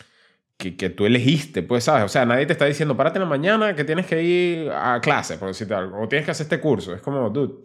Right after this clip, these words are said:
estás... En, por lo que luchaste, donde estás dándole y donde quieres estar, ya está. Y si no quieres estar aquí, me avisa y te vas. Aquí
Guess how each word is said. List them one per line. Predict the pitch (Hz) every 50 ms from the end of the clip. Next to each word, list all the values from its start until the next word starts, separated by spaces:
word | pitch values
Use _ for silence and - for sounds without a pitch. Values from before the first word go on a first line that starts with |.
| - -
estás... | 90 - - 110 117 147 190 220 214 - - - _ _ _ _ _ _ _ _ _ _ _
En, | 131 123 123 120 120 117 113 110 98 92 92 92 - _ _ _ _ _
por | - 110 113
lo | 113 113 113
que | - 113 110 110
luchaste, | 110 110 110 - - 170 185 185 - 202
donde | 190 175 139 120
estás | - - 143 147
dándole | 165 185 196 208 208 214 208 220 214 208 196
y | 165
donde | 139 127 120 120 117 110
quieres | 117 151 180 180 139
estar, | 110 - 78 - - - -
ya | - 117 131
está. | 127 - 80 - - - _ _ _ _
Y | - 90 101 101
si | 92 110 110
no | 110 110
quieres | 151 160 170
estar | 156 156 156
aquí, | 151 165 180 190
me | 185 156 131
avisa | 135 151 156 - 202
y | 202 180
te | 151 123
vas. | 123 139 123 98
Aquí | 95 92 - 101